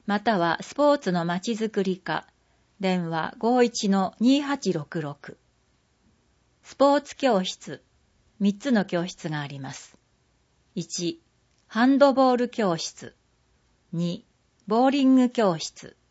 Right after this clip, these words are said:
三、スケート教室。この他に、健康づくりのためのスポーツ教室、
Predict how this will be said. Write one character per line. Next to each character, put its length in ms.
三、 380
ス 100
ケ 200
ー 60
ト 200
教 260
室。 380
こ 100
の 140
他 260
に、 240
健 220
康 360
づ 60
く 140
り 120
の 140
た 160
め 120
の 240
ス 140
ポ 160
ー 60
ツ 160
教 240
室、 320